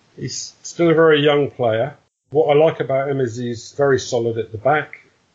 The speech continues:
He's learning, basically learning while he's playing. Loves to get forward. I mean, some of his runs, some of his balls and crosses in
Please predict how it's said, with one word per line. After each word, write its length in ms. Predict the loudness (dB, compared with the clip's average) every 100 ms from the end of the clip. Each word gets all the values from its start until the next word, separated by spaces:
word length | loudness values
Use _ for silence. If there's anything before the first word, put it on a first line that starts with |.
| -10
He's 580 | -8 -8 -10 -12 -16 -8
learning, 720 | -2 2 4 4 2 0 -4 -12 _ _ _ _ -8
basically 360 | -6 -6 -12 -8
learning 360 | -4 -2 -2
while 160 | -2 -2
he's 140 | -4
playing. 440 | -4 -2 0 -2 -10 _ _ _ _
Loves 300 | 0 0 0
to 100 | -10
get 180 | -10 -10
forward. 400 | -8 -6 -4 -4
I 40 | -4
mean, 180 | -4
some 220 | -2 -2 -2
of 120 | 0
his 160 | -2
runs, 420 | 2 2 2 -2 -4
some 220 | -6 -4
of 80 | -4
his 140 | -6
balls 460 | -4 -2 0 -2 -4
and 220 | -6 -6
crosses 420 | -10 -8 -8 -4
in 340 | 0 0 0